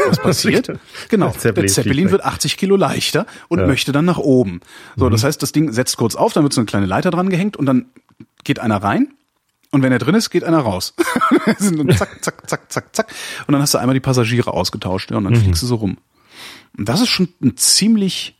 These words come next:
Speaker 1: geiles Gefühl. Also es ist wirklich ein sehr, sehr geiles Gefühl. Es ist unbeschreiblich.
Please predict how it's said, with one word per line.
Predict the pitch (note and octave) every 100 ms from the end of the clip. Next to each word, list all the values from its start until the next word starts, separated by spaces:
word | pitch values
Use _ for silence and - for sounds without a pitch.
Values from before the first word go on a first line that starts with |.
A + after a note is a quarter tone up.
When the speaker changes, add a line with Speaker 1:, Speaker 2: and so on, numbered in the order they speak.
| _ _ _ _ _ _
Speaker 1:
geiles | C3 B2 C#3+ -
Gefühl. | - - - - - _
Also | A#2+ B2
es | C#3
ist | A#2
wirklich | D#3+ G3 D3+
ein | C#3
sehr, | A#2+ D#3+
sehr | D3 B2+
geiles | A2+ A2
Gefühl. | - A#2+
Es | G#2+ B2+
ist | A#2+
unbeschreiblich. | G#2+ G3 G3+ - A2+ A#2+ G3+ -